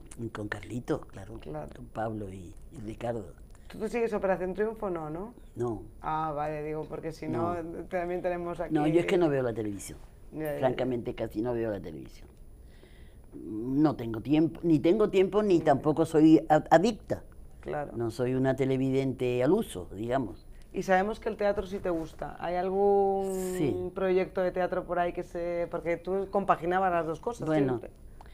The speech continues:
Speaker 1: ahora este domingo voy a sustituir a Nuria Esper, que no puede hacerlo, en una lectura dramatizada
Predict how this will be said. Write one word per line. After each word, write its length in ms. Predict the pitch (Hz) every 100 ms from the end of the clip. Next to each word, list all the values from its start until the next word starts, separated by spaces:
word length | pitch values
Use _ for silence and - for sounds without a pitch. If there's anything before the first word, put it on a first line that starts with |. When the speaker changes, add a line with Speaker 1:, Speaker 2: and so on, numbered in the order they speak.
| - - - - -
Speaker 1:
ahora 200 | - 180
este 180 | 185 202
domingo 420 | 185 185 185 175
voy 180 | 170 151
a 60 | 147
sustituir 580 | 147 139 127 131 127
a 60 | 120
Nuria 240 | 123 135
Esper, 360 | 127 - 139 127
que 120 | -
no 100 | 123
puede 240 | 123 127 123
hacerlo, 360 | 120 127 120
en 60 | 123
una 160 | 127 131
lectura 600 | 123 107 135 123 117 113
dramatizada 760 | 120 117 110 110 - 113 107